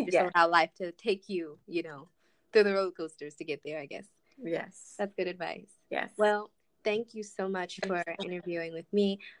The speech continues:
Speaker 1: Can I get you to kinda share out where you are on social networks so people can find you and, you know, possibly stalk you and be inspired by your fitness
Speaker 2: <laughs>
Speaker 1: and nutrition? Um, <laughs> where
Speaker 2: Yes,
Speaker 1: can we
Speaker 2: please,
Speaker 1: find you?
Speaker 2: please,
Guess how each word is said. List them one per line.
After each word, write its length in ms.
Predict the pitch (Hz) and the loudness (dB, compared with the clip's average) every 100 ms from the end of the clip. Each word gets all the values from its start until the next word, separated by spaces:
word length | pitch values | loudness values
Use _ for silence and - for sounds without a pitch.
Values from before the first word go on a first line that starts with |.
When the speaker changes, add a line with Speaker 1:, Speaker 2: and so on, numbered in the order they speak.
| _ _ _ | _ _ _
Speaker 1:
Can 180 | - 214 | 4 6
I 140 | 208 | 6
get 400 | 208 202 208 196 | 2 2 2 2
you 220 | 196 196 190 | -2 -2 -2
to 120 | 196 | -4
kinda 240 | 202 180 | -4 -4
share 360 | 185 - 185 185 | -4 0 2 2
out 280 | 180 175 - - | 2 0 -4 -6
where 340 | 180 180 175 | 0 0 0
you 220 | 175 180 | 0 0
are 500 | - 175 170 170 165 - | 0 0 0 -4 -6 -10
on 140 | 170 | -12
social 380 | - 180 - 175 | -6 -6 -4 -8
networks 680 | 170 165 170 160 - - - | -8 -10 -6 -4 -6 -12 -18
so 200 | - 175 | -4 -2
people 320 | 170 165 160 | 0 0 0
can 200 | 165 160 | -2 -6
find 400 | 165 214 208 208 | 0 4 4 4
you 360 | 202 202 196 190 | 2 2 2 2
and, 460 | 160 165 160 156 202 - - _ _ | -2 -4 -6 -8 -10 -14 -20 _ _
you 120 | 185 | -2
know, 200 | 170 156 | 0 -2
possibly 440 | 156 175 180 - 170 | 0 0 0 0 0
stalk 360 | - 175 180 - | 4 4 4 2
you 220 | 233 233 | 6 6
and 80 | 202 | 6
be 100 | 170 | 0
inspired 440 | 180 190 180 175 | 2 2 2 2
by 100 | 175 | 6
your 160 | 190 466 | 8 10
fitness 500 | - - 240 494 - - - _ | 10 10 10 8 4 0 -2 _
Speaker 2:
<laughs> 220 | 392 - | -12 8
Speaker 1:
and 240 | 269 202 | 8 8
nutrition? 680 | 214 208 247 233 - 208 196 - - - - - - | 4 2 6 4 4 -2 -2 -6 -10 -14 -6 -6 -4
Um, 360 | 220 202 185 233 247 | -2 -2 -4 -8 -8
<laughs> 20 | 262 - _ _ - 359 - 453 392 - - 269 240 - _ 226 | -10 -10 _ _ 0 0 6 8 8 2 -6 -10 -8 -8 _ -2
where 140 | 202 | 2
Speaker 2:
Yes, 80 | 208 | 4
Speaker 1:
can 100 | 208 | 2
we 60 | 202 | -2
Speaker 2:
please, 100 | 359 | 0
Speaker 1:
find 160 | 427 - | 0 -4
you? 60 | 294 | -2
Speaker 2:
please, 200 | 254 262 | -2 -2